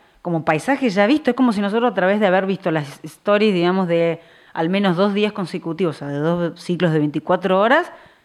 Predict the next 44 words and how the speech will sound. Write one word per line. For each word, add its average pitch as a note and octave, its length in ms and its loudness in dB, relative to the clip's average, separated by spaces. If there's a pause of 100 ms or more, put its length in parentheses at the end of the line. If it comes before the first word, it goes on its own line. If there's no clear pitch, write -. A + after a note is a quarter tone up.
(260)
es F3 100 -10
como G3 160 -6
si D#3+ 80 -10
hubiéramos F#3 280 -2
habitado D#3 340 -4
efectivamente D#3+ 640 -6
el D3+ 80 -10
árbol D#3 280 -8
ese. F3 300 -12 (1600)
Atenti E3+ 480 -6
a D#3 60 -8
eso, D3+ 260 -8
digamos, D3 240 -6
cuánto G3+ 320 -2
de G3+ 80 2
la E3+ 140 0
realidad, D#3+ 560 0 (320)
cuando D3+ 200 -4
nos D3+ 80 -2
vamos F#3+ 220 2
a F3 60 4
dormir, E3 300 0
estamos F#3+ 340 -2
soñando, F3+ 360 2
en D3+ 540 -2
realidad D3+ 260 -2
porque D#3+ 200 -6
vimos E3+ 240 -4
millones D3 400 -4
de E3 60 -4
stories F3 280 -4
del C#3+ 80 -4
mismo D#3 280 -4
pobre D3 280 -2
árbol. F3+ 320 4
O - 20 -14
sea, D#3 140 -4
digo, E3 160 2
soñamos F3+ 480 2
esa F3+ 160 0
noche F#3+ 260 -4
con E3 140 -6
ese E3 200 -6
árbol. F3 340 0